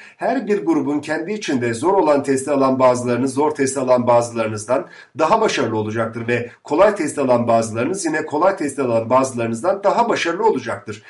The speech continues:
Peki gruplar arasındaki farkı nasıl açıklarız? Bunun genlerle hiçbir ilişkisi yoktur. Gruplar arasındaki fark, bu taraftakilerin diğer taraftakilerden daha kötü yapmasının açıklaması benim verdiğim sınavlardır.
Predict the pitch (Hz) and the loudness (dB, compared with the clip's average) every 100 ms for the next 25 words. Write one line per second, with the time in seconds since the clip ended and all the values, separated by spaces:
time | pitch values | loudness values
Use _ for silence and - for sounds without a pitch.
0 | - - 208 214 123 135 143 208 233 196 | -16 -2 -2 0 0 0 0 -2 0 0
1 | - 143 135 135 147 131 - 202 208 208 | 0 -2 -4 -2 0 0 2 2 2 2
2 | 311 - 117 - 113 104 - - - - | 0 -2 -4 -6 -4 -4 -8 -16 -20 -20
3 | - 143 196 240 156 151 160 233 185 131 | -8 -2 0 0 0 0 2 0 0 -2
4 | 123 120 - 247 185 135 131 - 135 202 | -6 -10 -8 -6 -4 -4 -4 -4 -6 -2
5 | 220 - - 113 107 123 127 233 240 151 | 0 0 -2 -6 -4 -4 -2 -2 -2 -2
6 | 131 123 120 131 143 127 - - - - | -2 -4 -4 -2 0 0 0 -12 -20 -12
7 | 175 247 202 175 156 147 143 131 135 123 | -6 -2 2 2 0 -2 2 4 4 4
8 | 170 226 170 160 147 151 147 139 135 170 | 2 2 0 0 -2 -6 -2 0 2 0
9 | 135 135 202 190 160 135 135 135 131 123 | 0 -2 -4 -6 -2 0 0 0 -4 -2
10 | 113 113 143 - 156 143 139 208 208 - | -4 -4 -6 -6 -4 -2 -2 -2 -4 -8
11 | - 156 240 190 156 143 214 - - 131 | -2 0 0 0 2 2 2 -2 0 0
12 | 127 151 180 110 107 | 0 2 2 0 -8